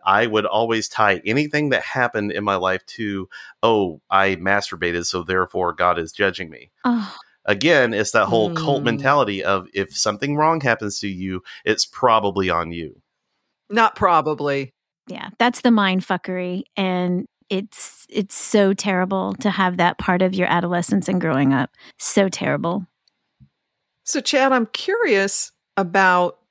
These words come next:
Speaker 3: how and when your beliefs began to shift.
Speaker 1: <sighs> Yes, uh, me too, actually. Um, <laughs>
Speaker 3: <laughs>
Speaker 1: it, it was not overnight,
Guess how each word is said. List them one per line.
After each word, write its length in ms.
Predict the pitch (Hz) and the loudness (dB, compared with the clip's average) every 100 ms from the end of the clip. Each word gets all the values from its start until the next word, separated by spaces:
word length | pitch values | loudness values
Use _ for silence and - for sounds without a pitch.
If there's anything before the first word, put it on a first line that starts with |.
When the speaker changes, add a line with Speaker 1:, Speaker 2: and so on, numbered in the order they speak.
| - | -14
Speaker 3:
how 520 | - 233 226 247 240 | -8 0 4 4 4
and 220 | 208 190 180 | 2 0 0
when 340 | 196 202 180 | 0 2 0
your 180 | 170 175 | 0 -2
beliefs 560 | 151 160 190 185 - - | 0 -2 -2 -4 -6 -6
began 460 | 175 151 170 165 | -6 -4 -4 -2
to 80 | 147 | -4
shift. 760 | - - 180 - - - - _ _ _ | -4 -2 -2 -4 -12 -20 -20 _ _ _
Speaker 1:
<sighs> 80 | - - - - - - - - | -6 -6 -6 -10 -12 -14 -14 -6
Yes, 540 | 95 110 104 - - | 0 4 4 2 0
uh, 200 | 117 107 | 2 2
me 200 | 101 127 | 0 -2
too, 340 | 143 127 120 98 | -4 -2 0 0
actually. 520 | 90 90 104 101 98 | 0 -4 -4 -2 0
Um, 580 | 120 131 131 131 131 117 - - | 2 2 2 0 -4 -6 -12 -4
<laughs> 0 | |
Speaker 3:
<laughs> 100 | 165 - - - 208 - - 415 - 659 - - - - 539 _ - - - - | -4 -2 -4 -2 -2 -4 -2 0 0 -2 -4 -8 -14 -10 -14 _ -18 -18 -8 0
Speaker 1:
it, 220 | 190 190 | 0 2
it 180 | 180 151 | 0 2
was 300 | 185 226 139 | 2 2 0
not 240 | 165 202 | 2 2
overnight, 640 | 147 139 117 135 92 90 | -2 -2 -6 -4 -6 -8